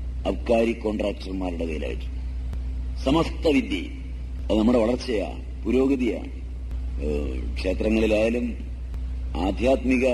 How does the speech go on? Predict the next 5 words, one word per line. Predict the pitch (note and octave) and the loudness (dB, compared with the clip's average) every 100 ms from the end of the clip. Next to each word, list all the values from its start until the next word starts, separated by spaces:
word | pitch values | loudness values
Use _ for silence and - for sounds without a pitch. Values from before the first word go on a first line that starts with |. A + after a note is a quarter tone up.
| A2 F2+ F#2 | 2 -2 -4
രംഗങ്ങളിലാണെങ്കിലുമൊക്കെ | A2 A#2+ B2+ B2 A2+ A#2+ B2 B2+ A2+ A2+ A#2+ G2 - - - - - - - - - | -2 0 2 2 2 2 2 2 0 0 0 0 -4 -6 -6 -6 -4 -4 -4 -4 -2
ഗംഭീരങ്ങളായ | F#2+ A#2+ C#3 C#3 C3+ B2 B2 A#2+ A#2+ G#2 - - | 0 4 6 6 4 2 2 0 0 -6 -6 -4
ആധ്യാത്മിക | A#2 A#2 C3+ C3 C#3 C3 | -2 0 0 2 2 2
പ്രഭാഷണങ്ങൾ | B2+ A2+ F#2+ B2+ C3+ C#3+ C#3 C3+ C3+ C3+ A2 | 0 -4 -2 -2 -2 0 2 2 4 2 2
വരെ | G#2+ A#2 B2 - | 2 2 -2 -4